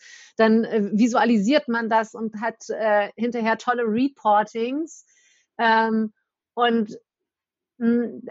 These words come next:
sozusagen das eine ist, was kann ich liefern? Das andere ist, ähm,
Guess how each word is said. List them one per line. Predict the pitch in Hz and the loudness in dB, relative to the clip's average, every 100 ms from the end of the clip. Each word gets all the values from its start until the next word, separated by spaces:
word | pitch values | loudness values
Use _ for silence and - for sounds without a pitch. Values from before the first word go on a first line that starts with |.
| - | -12
sozusagen | 254 254 254 247 262 | -4 -2 0 2 2
das | 247 - | 0 0
eine | 214 277 294 | 2 4 2
ist, | 240 254 208 | 0 -2 0
was | 233 - | 0 0
kann | - 240 269 | -4 0 0
ich | 302 - | -2 0
liefern? | 294 311 - 294 262 | 2 2 2 0 0
Das | 226 | -4
andere | - 220 254 262 254 240 | -4 -2 0 -2 -2 0
ist, | 220 247 247 - - - | 2 0 -2 -16 -18 -8
ähm, | 233 226 226 226 220 | -2 0 0 0 -4